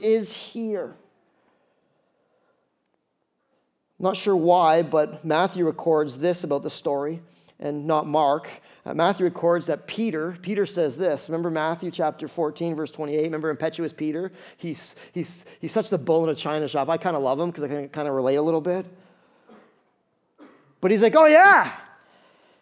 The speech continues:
Lord, if it's you, command me to come on the water with you." And Jesus said, "Come." So Peter got out of the boat and walked on the water and came to Jesus. Remember, the, can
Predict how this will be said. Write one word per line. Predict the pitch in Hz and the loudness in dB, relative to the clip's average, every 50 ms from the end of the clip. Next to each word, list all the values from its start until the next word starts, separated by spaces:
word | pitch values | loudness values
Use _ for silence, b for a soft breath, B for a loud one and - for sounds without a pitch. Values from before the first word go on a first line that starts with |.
| b b b - - | b b b -20 -2
Lord, | - 190 247 262 | 4 6 6 6
if | 262 180 | 6 4
it's | 214 170 | 2 4
you, | 226 311 330 | 4 4 6
command | 320 - 226 247 254 247 | 6 6 6 6 6 6
me | 247 | 4
to | - | 4
come | 247 254 | 6 6
on | 254 247 | 6 6
the | 247 | 8
water | 240 240 247 254 247 240 | 8 8 8 8 8 8
with | 240 262 320 - - | 6 6 4 4 2
you." | 233 226 202 190 | 2 4 4 4
And | 180 175 175 B B B B | 4 2 -2 B B B B
Jesus | - 170 196 185 220 - | -2 0 0 2 2 4
said, | - 226 220 175 170 | 4 4 4 4 2
"Come." | 196 240 269 269 254 | 4 4 4 4 6
So | - 226 190 | 4 2 2
Peter | - 233 247 247 | 4 2 2 4
got | 240 214 202 196 | 6 6 6 8
out | 208 262 320 339 | 8 8 8 8
of | 285 | 6
the | 262 202 | 4 4
boat | 165 180 175 202 247 214 | 6 6 6 6 6 6
and | 202 196 | 4 4
walked | 214 226 254 262 - - | 6 6 6 6 4 2
on | 262 233 | 4 4
the | 233 | 6
water | 226 240 262 294 302 269 220 196 185 | 6 6 6 6 4 2 2 0 0
and | 185 180 | 0 2
came | 180 233 233 220 | 4 4 4 4
to | 220 | 0
Jesus. | 165 226 262 233 185 - | 0 -2 -2 -2 -2 -2
Remember, | 214 220 240 233 | -2 0 0 0
the, | 208 165 | -2 -4
can | - | -6